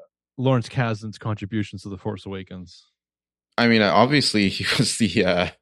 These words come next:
Speaker 2: the one with his hand on the till, keeping the boat
Speaker 1: Yeah.
Speaker 2: from <laughs> going into the iceberg.
Speaker 1: This is, this is a shitty way to put it, but, like, the adult in the room, maybe?
Speaker 2: Yeah, no, I, I don't think that's, uh, unfair at all.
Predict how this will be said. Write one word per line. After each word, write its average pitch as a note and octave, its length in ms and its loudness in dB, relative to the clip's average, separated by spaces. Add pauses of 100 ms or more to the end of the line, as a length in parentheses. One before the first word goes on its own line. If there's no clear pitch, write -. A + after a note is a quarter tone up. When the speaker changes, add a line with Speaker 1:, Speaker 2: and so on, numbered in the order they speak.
(500)
Speaker 2:
the C#3 100 4
one B2+ 200 4
with B2 120 -2
his G#2+ 160 -4
hand A#2+ 240 2
on F#2+ 100 2
the E2+ 60 -2
till, F2 340 0
keeping G2+ 280 -4
the F2 60 0
boat G#2 280 2
Speaker 1:
Yeah. F#2+ 40 -6
Speaker 2:
from F2 260 -4 (120)
<laughs> - 100 -10
going A2+ 280 0
into G2+ 160 0
the F#2 140 2
iceberg. F2 520 -2 (400)
Speaker 1:
This F#3 120 -2
is, F3 100 0
this F3 220 2
is D#3 100 0
a B2+ 60 0
shitty C3 240 0
way A#2 80 2
to G2+ 60 -6
put B2 180 -4
it, G#2+ 80 -8
but, A2+ 100 -4
like, A2 240 -8
the B2+ 100 0
adult A#2 300 -2
in C#3+ 80 -2
the D3 80 -2
room, D#3+ 220 -4
maybe? E3 360 -6
Speaker 2:
Yeah, F2+ 300 -2 (140)
no, F2+ 280 -4 (120)
I, F#2 80 -4
I F2 220 -4
don't E2+ 180 -8
think E2 200 -12
that's, - 280 -10
uh, E2+ 400 -4
unfair G#2 360 -6
at G#2+ 80 -2
all. C#2+ 240 -6